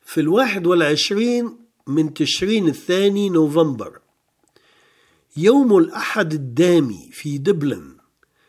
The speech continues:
حيث أعدم الجيش الجمهوري الأيرلندي أربعة عشر فرداً من الأمن الخاص البريطاني، فأطلق البريطانيون الرصاص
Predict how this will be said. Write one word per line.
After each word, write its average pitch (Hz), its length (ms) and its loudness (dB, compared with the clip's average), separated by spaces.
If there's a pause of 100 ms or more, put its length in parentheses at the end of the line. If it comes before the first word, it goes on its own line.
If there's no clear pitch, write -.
(340)
حيث 175 420 -2 (120)
أعدم 175 440 2
الجيش 147 560 -2
الجمهوري 139 760 -2
الأيرلندي 151 1120 -4 (1000)
أربعة 170 560 0
عشر 151 580 0
فرداً 185 720 -2 (540)
من 185 220 -2
الأمن 165 600 0
الخاص 180 680 -4
البريطاني، 147 1000 -4 (880)
فأطلق 226 680 -4
البريطانيون 160 1080 0
الرصاص 160 840 -4